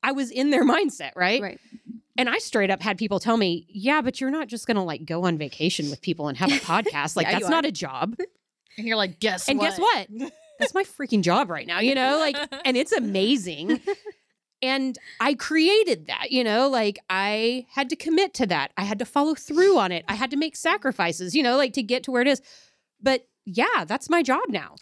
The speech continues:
Speaker 2: I love it.
Speaker 1: 'Cause I freaking decided that's what my job
Speaker 2: <laughs>
Speaker 1: was. And you can decide what you want your job to be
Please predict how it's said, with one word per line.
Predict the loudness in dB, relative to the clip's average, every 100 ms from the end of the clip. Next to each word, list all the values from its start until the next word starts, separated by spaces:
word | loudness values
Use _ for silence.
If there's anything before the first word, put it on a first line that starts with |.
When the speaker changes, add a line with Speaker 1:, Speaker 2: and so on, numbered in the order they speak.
| -20
Speaker 2:
I |
love | -20 -20
it. | -10 0
Speaker 1:
'Cause | 2
I | 2
freaking | 2 2
decided | 2 2 2 2
that's | -2 -4
what | -6
my | -4
job | -4 -8
Speaker 2:
<laughs> |
Speaker 1:
was. | -12 -14 _
And | 0 2 2
you | 4 4
can | 4 0
decide | 0 0 0 0 -2
what | -2 -2
you | 0 0
want | 0 -2
your | 0 2
job | 2 0 -4 -8
to | -10
be | -10 -12 -14